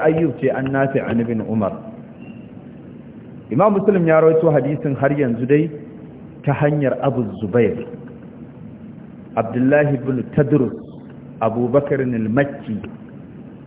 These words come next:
wadda siƙa ne amma sai dai yana da ɗan tadlisi, rufa-rufa.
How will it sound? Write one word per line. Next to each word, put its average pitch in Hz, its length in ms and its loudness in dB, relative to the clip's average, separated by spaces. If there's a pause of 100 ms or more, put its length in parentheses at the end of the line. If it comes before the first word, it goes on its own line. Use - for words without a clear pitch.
wadda 135 320 2 (100)
siƙa 165 380 2
ne 147 120 4
amma 123 440 -2
sai 131 100 0
dai 127 220 0
yana 127 320 2
da 101 80 -6
ɗan 117 640 -2 (440)
tadlisi, 113 640 0
rufa-rufa. 101 760 -2